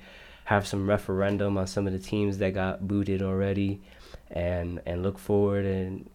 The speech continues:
look ahead to those second round matchups a little more. I know we got ahead of ourselves a little bit, but that, that's what the playoffs are about. The playoffs are about hot takes. They're about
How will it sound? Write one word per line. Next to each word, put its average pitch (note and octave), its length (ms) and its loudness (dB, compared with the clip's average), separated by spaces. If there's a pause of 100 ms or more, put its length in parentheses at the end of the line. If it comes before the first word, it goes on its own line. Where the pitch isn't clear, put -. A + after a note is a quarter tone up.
look G#2+ 160 0
ahead G#2 280 2
to - 100 -4
those F#2+ 300 0
second G2 340 -4
round F#2 260 -2
matchups F#2+ 460 -2
a - 20 -2
little F#2+ 260 0
more. F#2+ 340 2
I F2+ 80 -4
know G2 160 0
we G2+ 100 0
got G2 200 2
ahead G2+ 220 2
of G2+ 120 2
ourselves F#2+ 420 -2
a F#2 40 -2
little F#2 240 -2
bit, F2 320 -4 (500)
but F2 240 4
that, G#2 200 4
that's A#2 240 4
what C3+ 120 2
the C3+ 80 6
playoffs C3+ 420 2
are B2 80 6
about. G2+ 540 4
The F2 80 -8
playoffs C3 640 6 (100)
are G#2 80 4
about G2 340 2
hot - 400 4
takes. - 540 -2 (800)
They're G#2+ 260 6
about A2 480 6